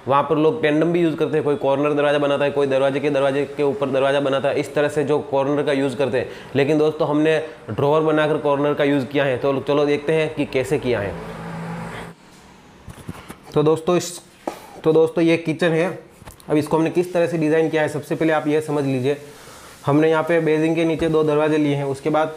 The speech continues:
हमने छः बास्केट ली हैं। दोस्तों इसमें जो मेन बताने वाली चीज़ है वो ये कॉर्नर है, ये मैं आपको सबसे लास्ट में बताऊँगा। सबसे पहले मैं आपको बता देता हूँ कि इसको हमने किस तरह से डिज़ाइन किया है। सबसे पहले जो हम बेसिंग के नीचे हमने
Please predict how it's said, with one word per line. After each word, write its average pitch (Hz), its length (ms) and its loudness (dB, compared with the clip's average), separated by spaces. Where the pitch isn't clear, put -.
हमने 147 240 0
छः 151 200 0
बास्केट 139 360 0
ली 143 160 0
हैं। 113 180 -8
दोस्तों 160 240 2
इसमें 175 240 0
जो 170 120 2
मेन 160 320 2
बताने 170 280 2
वाली 170 180 2
चीज़ 160 200 0
है 160 60 2
वो 160 160 2
ये 156 100 4
कॉर्नर 156 420 0
है, 151 100 0
ये 147 120 2
मैं 151 100 0
आपको 147 180 -4
सबसे - 260 -4
लास्ट 143 260 0
में 165 100 0
बताऊँगा। 143 380 0
सबसे 156 240 0
पहले 165 160 2
मैं 160 60 2
आपको 151 200 -2
बता 156 200 0
देता 156 200 0
हूँ 151 100 0
कि 151 100 0
इसको 147 220 -4
हमने 151 140 0
किस 160 220 -2
तरह 160 120 2
से 147 120 -2
डिज़ाइन 143 340 0
किया 127 140 -2
है। 117 160 -8
सबसे - 220 0
पहले 175 220 4
जो 170 160 4
हम 160 160 0
बेसिंग 156 320 4
के 170 100 2
नीचे 165 220 2
हमने 165 260 2